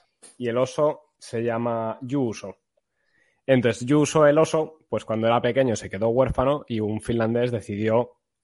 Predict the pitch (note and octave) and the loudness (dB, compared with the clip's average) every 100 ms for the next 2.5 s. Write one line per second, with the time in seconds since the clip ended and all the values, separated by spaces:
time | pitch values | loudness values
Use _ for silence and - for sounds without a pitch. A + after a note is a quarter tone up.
0 | - A2+ F#2 - A#2+ G#2 G2+ F#2+ F2 - | -6 -6 -6 -2 -2 0 -6 -10 -12 -12
1 | G#2 G#2 F#2+ - A2 G2+ A#2 B2 A#2+ B2+ | -10 -8 -6 -2 -4 -2 0 2 2 0
2 | B2 C#3+ C#3+ D3+ | 2 4 4 2